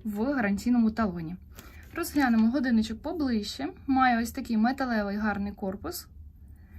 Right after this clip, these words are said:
та каучуковий м'який швидкозмінний ремінець. Тут одним рухом можна зняти ремінець та замінити його на інший.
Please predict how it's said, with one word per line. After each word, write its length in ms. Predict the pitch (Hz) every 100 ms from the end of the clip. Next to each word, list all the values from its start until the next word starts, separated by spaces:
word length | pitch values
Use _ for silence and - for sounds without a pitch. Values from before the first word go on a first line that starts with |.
| - - -
та 180 | - 294 440
каучуковий 720 | 269 247 233 226 233 302 330
м'який 680 | 240 220 220 - 226 311 - - - -
швидкозмінний 840 | - 254 262 - 220 208 220 294 240
ремінець. 520 | 220 233 185 196 - - - - - -
Тут 160 | 294
одним 420 | 247 233 262 277 277 -
рухом 280 | 415 - 285
можна 360 | 285 311 254
зняти 360 | 220 226 226 240
ремінець 420 | 254 285 359 359
та 240 | - 254
замінити 420 | 262 214 202 226 208
його 140 | 196
на 100 | 196
інший. 400 | 180 180 - 196